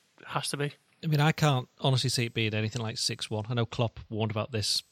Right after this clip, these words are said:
Speaker 2: when the draw was
Speaker 1: Yeah.
Speaker 2: made. He said, "You can forget about us winning any of these games seven nil," and then P S G go win six one. But Connor, I mean, I spoke to Jan Molby when the draw was made, and he said he'd seen a lot of Red Star last season, and he said that they're quite a bitty team, they're quite defensive, they'll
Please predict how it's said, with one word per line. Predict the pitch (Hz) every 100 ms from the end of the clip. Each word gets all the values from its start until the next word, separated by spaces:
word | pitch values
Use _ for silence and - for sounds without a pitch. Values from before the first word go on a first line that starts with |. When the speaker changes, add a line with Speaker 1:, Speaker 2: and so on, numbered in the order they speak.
| -
Speaker 2:
when | 107
the |
draw | 101 110
was | 101 147
Speaker 1:
Yeah. | 123
Speaker 2:
made. | 104
He |
said, | - 107
"You |
can | - 104
forget | - 117
about | 110
us | 113 -
winning | 104 101
any | 101
of | 98
these | 98
games | - 101 98
seven | - 101 98
nil," | 101 92
and | 98 95
then | 92 _ _ _
P | - 104
S | 98
G | 104
go | 101
win | 113 110
six | - 120 -
one. | 117 110 98 - - _ 110
But | 151 135 95 _ _ _ _ _ _ -
Connor, | 120 113 113
I | 123
mean, | 120
I | 131
spoke | - 135
to | 117
Jan | 113 113
Molby | 110 117 113
when | 107
the | 104
draw | 107 107
was | 104 101
made, | 113 107
and | 117
he |
said | 120 117
he'd | 110 -
seen | 120 123
a |
lot | 127 117
of | 101
Red | 98
Star | - 104 101
last | 98
season, | - 113 110 101 98
and | 113 101
he |
said | - 98 -
that | 104
they're | 113
quite | - 110
a | 120
bitty | 104 107 - 113
team, | - 104
they're | 104
quite | 107 107
defensive, | 110 - 104 101 - 104 -
they'll | 107